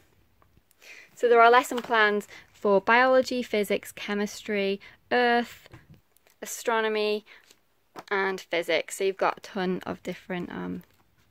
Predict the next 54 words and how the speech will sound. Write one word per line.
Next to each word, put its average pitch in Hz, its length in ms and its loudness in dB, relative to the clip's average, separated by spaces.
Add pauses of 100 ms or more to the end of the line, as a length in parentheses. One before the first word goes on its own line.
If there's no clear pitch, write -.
(800)
activities 190 380 -10
that - 120 -10
go 190 160 -2
along 185 240 -4
with 180 180 0
it. 180 100 -2
And 208 120 -2
all 233 100 0
the 240 100 4
activities - 360 -8 (240)
that 185 140 -4
you 196 340 -2
can 202 160 -6
download 196 420 0
from 202 140 -6
Teachers - 260 -14
Pay 196 120 -8
Teachers 196 380 -8
are 190 80 -4
actually - 220 -8
free 185 260 -8
ones. 180 380 -8 (640)
And 202 100 -2
I 202 40 0
have 196 180 -4
linked 190 220 0
them 185 140 -4
all. 170 120 -4
So - 100 -8
they're 214 120 0
all 226 100 2
hyperlinked. 175 520 -4
So - 60 -8
if 190 120 -10
you, 190 80 -4 (160)
if 196 80 -12
you 196 60 -8
purchase - 340 -6
it, - 100 -6
they're 190 100 -6
all 185 80 -6
hyperlinked. 180 360 -10
You 180 60 -12
click - 220 -18
on 190 60 -12
the 175 100 -10
link 170 180 -12
and - 60 -18
it'll - 100 -16
take - 280 -16
you 190 60 -16
to 165 360 -10 (460)
the - 80 -20
specific, - 800 -12